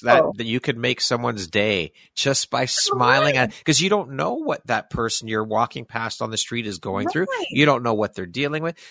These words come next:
Speaker 1: So a smile, something as simple as a smile, can completely turn someone's day around. And that is powerful. To be able
Speaker 2: Mm-hmm.
Speaker 1: to do that for another human being is incredible.
Speaker 2: Very powerful. I just read something yesterday. Oh, I don't remember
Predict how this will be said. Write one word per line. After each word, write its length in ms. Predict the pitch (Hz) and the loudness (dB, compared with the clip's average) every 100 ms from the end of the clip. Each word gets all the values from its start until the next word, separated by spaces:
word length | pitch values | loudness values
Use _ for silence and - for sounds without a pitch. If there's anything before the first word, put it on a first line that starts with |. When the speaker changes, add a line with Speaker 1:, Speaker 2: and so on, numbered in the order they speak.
| _ | _
Speaker 1:
So 220 | - 120 | -4 -2
a 60 | 110 | 0
smile, 800 | - 120 120 131 120 107 101 - _ _ | 0 -2 -2 0 0 0 -4 -10 _ _
something 480 | - 156 175 185 165 | -4 -2 -2 -6 -6
as 140 | 131 120 | -6 -2
simple 720 | - - - 170 170 180 175 | 0 0 0 -4 -4 -6 -2
as 180 | 147 139 | -4 -4
a 60 | 139 | -4
smile, 560 | - - 127 117 95 - _ | -4 -2 -2 0 -2 -8 _
can 140 | - | -10
completely 960 | 131 131 117 - - 139 143 160 - 160 | -4 -4 -2 -2 -2 0 2 2 0 -4
turn 300 | - 147 139 | -2 -2 0
someone's 420 | - 139 131 117 | -2 -2 -4 -2
day 200 | 104 117 | 0 2
around. 400 | 135 101 78 - _ _ _ | 2 -2 -4 -8 _ _ _
And 160 | 117 127 | -4 2
that 180 | 180 175 | 2 2
is 120 | 110 | -4
powerful. 720 | - 160 - 330 - - - _ - | -4 -2 -2 -2 -6 -12 -12 _ -10
To 80 | 131 | 2
be 100 | 170 | 4
able 160 | 202 | 4
Speaker 2:
Mm-hmm. 60 | 196 | 2
Speaker 1:
to 60 | 139 | 0
do 220 | 123 135 | 0 2
that 220 | 165 - | 0 0
for 100 | 156 | 0
another 240 | 151 151 | 0 -2
human 320 | 147 165 147 120 | -2 -2 -2 -2
being 360 | 117 123 180 - - | -2 -2 -4 -10 -12
is 200 | - 135 - | -2 0 0
incredible. 880 | 151 151 - - 196 220 170 - _ _ _ _ _ | -2 -2 -6 -2 0 2 0 -6 _ _ _ _ _
Speaker 2:
Very 380 | 196 285 330 381 | 2 8 8 6
powerful. 360 | 349 262 269 - | 4 4 4 2
I 140 | 311 | 0
just 340 | 294 415 508 - | 2 0 0 0
read 200 | 440 427 | 0 0
something 460 | - 320 330 302 | 0 -2 0 -2
yesterday. 640 | 285 285 311 - 247 233 214 | 2 2 0 -2 2 2 2
Oh, 160 | 269 269 | 2 4
I 140 | 269 | 6
don't 240 | 262 320 | 6 4
remember 520 | 302 320 269 262 254 | 4 4 4 6 4